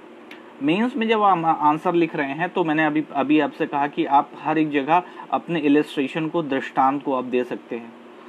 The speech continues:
और जब आपसे problem बेस question पूछा जाए, problem बेस question का मतलब ये है कि जैसे problem सिर्फ दे दी गई कि हाँ, यहाँ कौन सा अपराध हुआ है, ठीक है,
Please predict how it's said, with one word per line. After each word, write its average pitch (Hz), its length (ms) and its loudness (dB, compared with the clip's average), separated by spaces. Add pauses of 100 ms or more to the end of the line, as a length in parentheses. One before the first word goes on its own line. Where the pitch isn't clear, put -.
(420)
और 214 460 2
जब 233 420 4
आपसे 165 440 -2
problem 160 760 2
बेस 160 520 4 (340)
question 165 400 2
पूछा 139 380 -2
जाए, 110 320 -4
problem 151 400 2
बेस 165 180 2
question 160 380 -4
का 160 100 -2
मतलब 147 360 -4
ये 147 120 0
है 175 140 -2 (400)
कि 151 80 2
जैसे 139 280 2
problem 143 460 2
सिर्फ 139 200 0
दे 135 200 2
दी 131 160 0
गई 127 200 0
कि 131 120 -6
हाँ, 123 240 -2
यहाँ 123 280 -2
कौन 127 320 -2
सा 127 140 0
अपराध 120 360 2
हुआ 113 240 0
है, 107 120 -8 (880)
ठीक 175 100 2
है, 170 100 -2